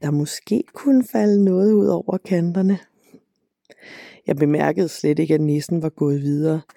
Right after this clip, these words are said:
I hvert fald ikke, før han igen stod lige foran mig og prikkede mig på næsen. Åh. Pegefingeren guider mig mod køkkenet, og her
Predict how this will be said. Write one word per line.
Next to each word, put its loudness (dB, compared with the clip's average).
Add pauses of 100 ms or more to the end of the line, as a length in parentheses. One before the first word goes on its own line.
(440)
I 0
hvert 2
fald 0
ikke, 0
før -2
han -2
igen 0
stod -4
lige 2 (200)
foran 4
mig 0
og -4
prikkede 0
mig 0
på -4
næsen. 0 (260)
Åh. 4 (1400)
Pegefingeren -2
guider -4
mig -2
mod -2 (100)
køkkenet, -4 (560)
og -4
her -4